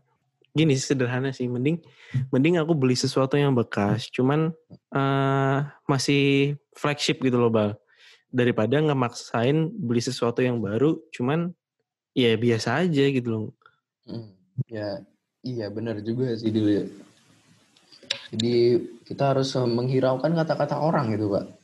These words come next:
Speaker 1: Iya, karena
Speaker 2: Demi
Speaker 1: nggak akan
Speaker 2: mempertahankan.
Speaker 1: selesai, Pak.
Speaker 2: Iya, ini kalau dengar kata orang nggak ada habis-habisnya sih,
Speaker 1: Hmm.
Speaker 2: itu sih. <laughs> Intinya itu dia.
Speaker 1: Iya sih sebenarnya.
Speaker 2: Mm-mm. Jadi, ya apa sih lu beli barang bekas yang jelek anjing?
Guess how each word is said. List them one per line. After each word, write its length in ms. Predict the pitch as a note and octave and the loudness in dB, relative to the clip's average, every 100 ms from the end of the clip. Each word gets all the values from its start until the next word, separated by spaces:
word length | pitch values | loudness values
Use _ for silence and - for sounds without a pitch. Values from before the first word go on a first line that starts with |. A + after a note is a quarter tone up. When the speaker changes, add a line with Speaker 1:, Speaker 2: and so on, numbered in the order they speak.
| _ _ _ | _ _ _
Speaker 1:
Iya, 140 | E3 C#3 | -2 0
karena 180 | C#3 F#3+ | 2 2
Speaker 2:
Demi 180 | F#3+ C3+ | 2 2
Speaker 1:
nggak 80 | - | 2
akan 60 | C3+ | 2
Speaker 2:
mempertahankan. 260 | - B2 A2 | 0 0 0
Speaker 1:
selesai, 140 | A#2 C3 | 0 -2
Pak. 160 | E3 F3+ - _ _ _ _ - | -2 -4 -10 _ _ _ _ -6
Speaker 2:
Iya, 240 | C3 B2+ F2 | -2 0 0
ini 160 | B2 D#3 E3+ _ _ _ | -2 -4 -6 _ _ _
kalau 200 | - A#2+ | -6 -2
dengar 220 | C3 C#3 D3 | 2 2 2
kata 160 | D3+ | 2
orang 140 | D#3 F3+ | 2 4
nggak 160 | D3+ A#2 | 4 4
ada 100 | A#2 | 2
habis-habisnya 680 | B2 A#2 A2 B2 C3 C#3+ G#2 | 2 2 2 0 2 0 2
sih, 120 | G#2+ | 2
Speaker 1:
Hmm. 240 | - C3 | 2 2
Speaker 2:
itu 200 | A2+ A#2 D#3 | 2 2 2
sih. 200 | - A#2 - _ _ - | 0 -4 -10 _ _ -2
<laughs> 140 | F3+ | 2
Intinya 460 | D#3+ D#3 D3 D#3 - | 2 4 2 2 2
itu 260 | C#3+ C#3 C#3 | 0 0 0
dia. 200 | A#2+ G2+ | 2 4
Speaker 1:
Iya 180 | C3 C3 | 4 2
sih 100 | A#2 | 2
sebenarnya. 500 | A#2 A2+ A2 G#2+ A2 A#2 _ _ _ | 0 -2 -2 -4 -6 -8 _ _ _
Speaker 2:
Mm-mm. 500 | C3 D3 C#3+ A2+ A2+ - _ _ _ B2+ B2 - - _ - _ _ _ _ _ - | -20 -16 -14 -14 -16 -20 _ _ _ _ -18 -18 -18 _ -20 _ _ _ _ _ -10
Jadi, 300 | G#2+ A2+ A#2 A2+ A2+ - _ | -4 0 0 0 -2 -6 _
ya 160 | A2 G2 | -8 -6
apa 300 | G2+ A2 A#2+ | -4 -2 -2
sih 160 | C3 | 0
lu 80 | C#3 | 0
beli 220 | C3 A#2+ | 0 0
barang 240 | A#2 A#2 A2 | 0 0 -2
bekas 320 | A2+ A#2 C3+ | -2 -4 -6
yang 80 | C3 | -6
jelek 320 | A2+ A2 B2 | -6 -6 -6
anjing? 240 | B2 C3 | -8 -8